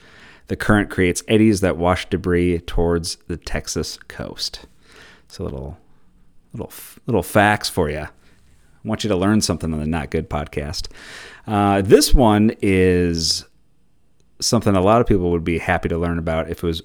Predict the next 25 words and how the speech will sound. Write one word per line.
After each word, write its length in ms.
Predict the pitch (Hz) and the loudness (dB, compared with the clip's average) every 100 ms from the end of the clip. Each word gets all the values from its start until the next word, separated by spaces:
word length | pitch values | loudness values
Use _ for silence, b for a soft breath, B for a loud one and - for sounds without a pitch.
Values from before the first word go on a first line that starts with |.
| - | -2
a 60 | |
little 180 | 107 117 | 2 4
more 180 | 110 95 | 6 4
affordable. 720 | - - 143 117 71 67 - B B B B | 2 2 4 2 -2 -6 -8 B B B B
And 160 | 98 98 | -2 4
that 100 | 127 | 6
is 120 | 120 | 6
the 100 | 110 | 4
world's 400 | 104 120 117 95 | 6 6 4 4
largest 400 | 104 120 123 - | 4 6 4 2
bottle 260 | 107 107 107 | 4 4 2
of 140 | 87 | 0
whiskey 640 | 95 139 - - 85 67 | 2 2 2 -2 -4 -4
has 240 | - 92 90 | -8 -6 -4
been 160 | 90 | -2
verified 480 | 85 85 - 85 85 | 0 -2 0 -2 -2
by 100 | 80 | -4
the 80 | 80 | -4
Guinness 380 | 87 87 80 - | -4 -4 -4 -6
Book 260 | 101 87 | -6 -6
of 100 | 82 | -6
World 220 | 85 82 | -4 -4
Records. 540 | 85 85 90 87 82 - | -4 -4 -2 -2 -4 -8
It 180 | 113 98 | -6 -6
holds 440 | - 98 98 98 | 0 2 2 0